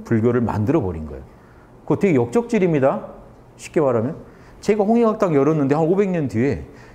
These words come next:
윤홍식이 사실 얘기하고 싶었던 건 이거야 하면서 제가 안 한 얘기를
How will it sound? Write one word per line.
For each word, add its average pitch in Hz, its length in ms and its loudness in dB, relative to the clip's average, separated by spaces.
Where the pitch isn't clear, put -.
윤홍식이 156 680 -2
사실 156 340 -4
얘기하고 131 360 0
싶었던 127 420 -4
건 117 140 2
이거야 127 320 0
하면서 110 380 0
제가 139 280 0
안 104 120 0
한 156 200 0
얘기를 117 540 0